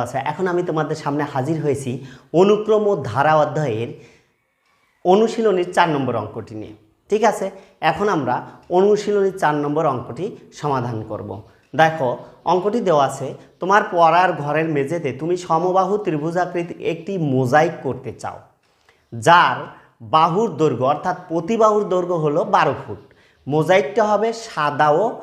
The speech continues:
নীল রঙের টাইলস থাকবে। ওকে, প্রতিটি টাইলস এর দৈর্ঘ্য আবার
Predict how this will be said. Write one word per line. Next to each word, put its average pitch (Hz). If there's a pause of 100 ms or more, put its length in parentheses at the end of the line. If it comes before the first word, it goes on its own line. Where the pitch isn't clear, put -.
(380)
নীল 190 (120)
রঙের 143 (360)
টাইলস 156 (120)
থাকবে। 107 (260)
ওকে, 202 (460)
প্রতিটি 254 (520)
টাইলস 190 (1040)
এর 233
দৈর্ঘ্য 208 (120)
আবার 139